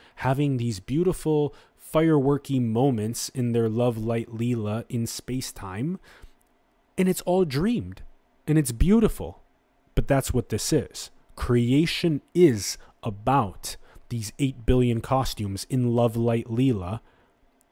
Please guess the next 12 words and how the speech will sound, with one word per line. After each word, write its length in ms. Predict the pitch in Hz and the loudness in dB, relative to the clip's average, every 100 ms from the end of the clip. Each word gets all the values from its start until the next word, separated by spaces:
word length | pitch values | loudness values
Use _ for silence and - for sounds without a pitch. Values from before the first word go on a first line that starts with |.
| _ _ _ - - - | _ _ _ -14 -8 2
fireworking 920 | 170 170 117 101 98 - 120 147 165 _ _ _ _ _ _ _ _ _ _ | 4 4 2 -2 -6 -4 -4 -4 -8 _ _ _ _ _ _ _ _ _ _
and 240 | 139 127 - | -2 -2 -2
enjoying 1040 | 147 135 110 107 143 160 107 107 139 165 151 _ - | -2 -2 -2 2 4 4 2 -2 -4 -6 -10 _ -4
that 320 | 117 123 - | 0 0 2
process. 720 | 151 170 - - - - - _ _ _ _ _ _ _ _ _ _ _ _ _ _ _ _ _ _ _ _ _ _ _ _ _ _ _ _ _ _ _ _ _ _ _ _ _ _ _ _ _ _ - | 2 2 -4 -12 -14 -12 -12 _ _ _ _ _ _ _ _ _ _ _ _ _ _ _ _ _ _ _ _ _ _ _ _ _ _ _ _ _ _ _ _ _ _ _ _ _ _ _ _ _ _ -14
What 400 | 104 120 165 - | -4 0 0 -2
is 240 | 175 180 165 | -4 -2 0
a 80 | 170 | -2
dream 640 | 107 113 127 127 131 143 - | -2 -2 0 0 -2 -6 -8
but 220 | 101 123 | -4 -2
a 60 | 131 | -2
dream 680 | 110 113 107 101 101 110 | -2 -2 0 -2 -6 -10